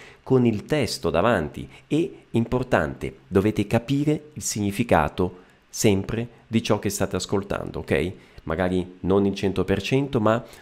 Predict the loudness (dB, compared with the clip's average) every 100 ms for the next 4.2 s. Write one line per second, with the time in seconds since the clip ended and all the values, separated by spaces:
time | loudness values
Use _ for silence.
0 | -2 0 2 0 0 2 2 2 2 2
1 | 0 0 2 2 0 -2 0 -2 -2 -2
2 | -2 -2 0 0 -2 -4 -12 -6 0 0
3 | 2 0 0 0 0 0 0 0 -2 0
4 | -2 -4